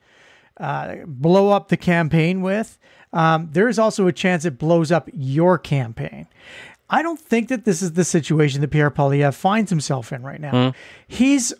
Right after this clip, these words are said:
Speaker 1: on top. His ad is working. Things are going the right way. Why wouldn't he put out another, another, um, tranche of ads? Because they are working and they will be able to monitor.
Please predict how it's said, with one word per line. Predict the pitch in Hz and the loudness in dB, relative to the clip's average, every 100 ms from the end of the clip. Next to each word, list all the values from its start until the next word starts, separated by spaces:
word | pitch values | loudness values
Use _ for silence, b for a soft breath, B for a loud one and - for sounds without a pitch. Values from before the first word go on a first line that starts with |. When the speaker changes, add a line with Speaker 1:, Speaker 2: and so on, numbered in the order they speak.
| - | 0
Speaker 1:
on | 202 202 | 2 2
top. | - 190 247 131 - | 0 -2 -2 -4 -4
His | - 240 233 | 0 2 4
ad | 226 214 | 2 2
is | 190 | -2
working. | 156 220 247 131 120 | -2 -4 -4 -10 -14
Things | - 208 240 | -2 0 2
are | 233 | 0
going | 170 151 202 233 214 | 2 2 2 0 0
the | 202 | 2
right | 185 202 | 2 0
way. | 165 180 254 143 B B B B | -2 -4 -4 -6 B B B B
Why | 147 196 262 | -4 0 2
wouldn't | 285 165 247 302 285 - | 0 -2 -2 -2 -4 -6
he | 139 123 _ _ _ | -10 -12 _ _ _
put | - 202 196 | 0 4 4
out | 190 185 196 | 4 2 0
another, | 180 185 175 165 165 | 0 0 2 0 -2
another, | - 170 175 170 170 160 - b b b b _ | -2 0 2 2 2 2 -2 b b b b _
um, | 160 147 143 139 139 143 - - | -4 -2 -2 -2 -4 -8 -18 -16
tranche | - 185 185 180 | 0 2 2 2
of | 151 | 2
ads? | 156 165 196 170 | 2 4 2 -2
Because | - 208 196 185 196 196 165 - b b b b 165 | -4 -4 0 2 2 0 -4 -12 b b b b -2
they | 214 | 2
are | 240 285 | 4 2
working | 220 247 240 202 | 2 0 0 -2
and | - 202 | 0 2
they | 233 | 2
will | 247 240 | 2 2
be | 233 | 2
able | 240 240 | 2 2
to | 208 | 0
monitor. | 175 185 269 226 - 131 135 156 | 0 0 -2 -4 -8 -10 -10 -12